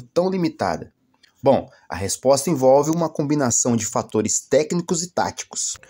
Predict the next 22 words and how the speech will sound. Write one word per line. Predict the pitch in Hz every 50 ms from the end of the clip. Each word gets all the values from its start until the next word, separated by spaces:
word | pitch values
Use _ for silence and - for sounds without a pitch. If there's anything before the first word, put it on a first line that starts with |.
| - - - - -
O | - 190
primeiro | 190 196 180 165 165 160
deles | 143 123 139 151 165 170 185 170 - - - - _ _ -
é | -
controle | 107 - 117 107 101 - 147 160 180 185
de | 156 -
calor | - - 139 127 123 135 143 147 156 -
e | - 123
confiabilidade. | - - - 151 156 151 - 147 139 147 139 131 104 104 95 90 90 87 - - - - - _ _ -
Menos | 104 117 156 202 240 240 226 170
munição | 160 165 151 143 127 - - - 117 110 101
por | - 110
magazine | 101 101 104 101 98 90 90 101 156 175 151 104 - - _ _ -
significa | - - - 107 110 110 107 101 - 131 123 - 135 113
menos | 104 95 98 113 143 165 180 175 165 -
calor | - - 123 123 131 139 143
gerado | 131 143 139 113 110 113 131 143 160 160 - _ _ _ _
e, | - 202
num | 202 175 143 117
campo | - 120 113 107 - -
de | -
batalha, | 123 139 139 139 - 135 143 160 160 147 -